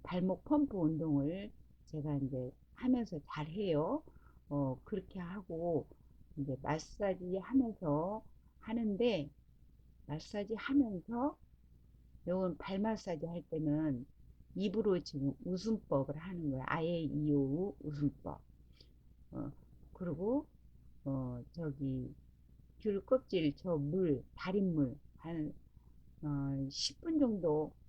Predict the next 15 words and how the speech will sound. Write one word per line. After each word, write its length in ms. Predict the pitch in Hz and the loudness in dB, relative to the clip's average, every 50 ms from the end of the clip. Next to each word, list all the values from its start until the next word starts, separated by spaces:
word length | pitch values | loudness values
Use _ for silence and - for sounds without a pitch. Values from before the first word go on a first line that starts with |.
| - | -14
우려가지고, 1080 | - - 185 226 240 233 202 185 165 143 135 139 139 - 135 135 143 156 156 143 117 - - - - - - - - - - - - | -8 0 4 6 6 6 6 4 0 0 -2 -4 -6 -6 -4 -2 0 2 2 0 0 -2 -8 -18 -20 -20 -20 -20 -20 -20 -20 -12 -6
여기 160 | 139 135 139 143 | -4 -2 -2 -4
달인물인데 920 | - - 156 156 170 160 147 139 139 139 127 131 135 139 151 170 190 214 254 - - | -4 -6 -8 -6 -2 0 0 0 2 0 0 0 0 0 0 -2 -2 -4 -6 -10 -14
그거 240 | - - 156 151 151 143 | -14 -8 -4 -4 -4 -4
조격 460 | - - 170 165 160 180 170 - - | -4 -6 -4 0 0 0 0 0 -2
딱 160 | - 220 220 - | -6 -6 -6 -4
하고 300 | - - 262 262 - 220 170 | -4 -4 -4 -2 -2 -2 0
나서, 540 | 143 139 147 147 147 - 214 226 208 143 - - - - - - - - - - - - - - - - - - - - - - - - - | 2 2 0 0 -2 -4 -4 -4 -2 -4 -6 -8 -12 -18 -20 -20 -20 -20 -20 -20 -20 -20 -20 -20 -20 -20 -18 -18 -16 -16 -16 -18 -16 -6 -2
어, 280 | 175 175 170 165 165 156 | 0 2 2 2 2 2
이렇게 840 | 139 139 180 180 180 - - - 165 147 147 156 160 143 127 120 - - - - - - - - - - - - - - - - - - - - - - - - - - - - - - | 2 0 0 -2 -4 -6 -8 -4 -2 0 0 0 0 0 -2 -4 -6 -12 -18 -20 -20 -20 -20 -20 -20 -20 -18 -18 -18 -18 -18 -20 -20 -20 -20 -20 -20 -20 -20 -18 -16 -16 -16 -18 -18 -14
발을 380 | - - 165 185 170 165 160 151 | -10 -8 -6 -2 0 2 2 2
마사지를 840 | - - 131 135 147 - - - 208 208 208 208 175 165 147 147 143 147 | 2 0 -2 -2 -2 -4 -6 -2 0 2 2 2 2 0 0 0 0 0
하는 320 | 156 196 214 208 190 156 | -2 -2 -2 -2 0 0
거예요. 320 | 135 123 117 107 107 113 - - - - - - - - - - - - - - - - - - - - - - - - - | 0 0 0 -2 -6 -8 -10 -14 -18 -18 -18 -20 -20 -20 -20 -20 -20 -20 -18 -18 -16 -16 -16 -18 -18 -18 -18 -18 -18 -12 -8
마사지를 840 | 151 151 156 - 202 190 175 160 170 160 165 165 170 190 214 233 | -6 -6 -6 -2 0 0 0 2 2 2 2 2 2 2 0 -2